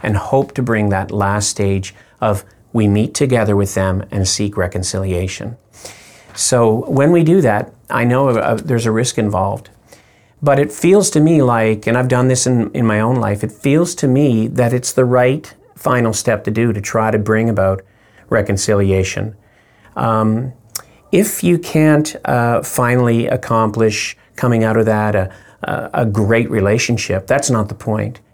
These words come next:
In the forgiving process, we're changed, we find healing, we reach out, and we, uh,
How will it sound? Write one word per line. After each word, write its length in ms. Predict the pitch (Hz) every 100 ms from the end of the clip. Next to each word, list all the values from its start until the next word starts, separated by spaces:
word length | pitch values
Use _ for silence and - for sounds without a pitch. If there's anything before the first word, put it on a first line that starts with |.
| -
In 120 | 131
the 60 | 123
forgiving 640 | - 117 117 135 156 127
process, 680 | - 117 117 - 107 104 -
we're 280 | 117 113
changed, 720 | 131 - 120 117 139 160 - _ _ _ _ _
we 160 | 117 127
find 400 | - 131 117 110
healing, 520 | 113 110 107 113 139 - _ _ _
we 260 | 113 120 139
reach 360 | 131 127 -
out, 340 | 107 101 107 - _ _ _ _ _
and 220 | 135 120 117
we, 360 | 127 127 131 -
uh, 80 | 85